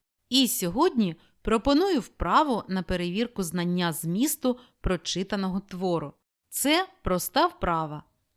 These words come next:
Так чи ні? На вас чекає дванадцять тверджень. Якщо твердження правдиве, тобто відповідає змісту твору,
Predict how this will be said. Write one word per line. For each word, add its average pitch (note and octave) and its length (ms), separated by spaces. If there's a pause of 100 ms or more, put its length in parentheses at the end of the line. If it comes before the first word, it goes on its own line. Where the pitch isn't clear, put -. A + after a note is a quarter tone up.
Так F#3+ 340 (180)
чи C#4 200
ні? D3+ 300 (840)
На G#3+ 180
вас D4+ 420
чекає A3 460
дванадцять F#3 640
тверджень. D3 640 (920)
Якщо A3 640
твердження F#3+ 720
правдиве, F3+ 720 (400)
тобто D4 680
відповідає A#3 800
змісту F3+ 680 (140)
твору, C#4 460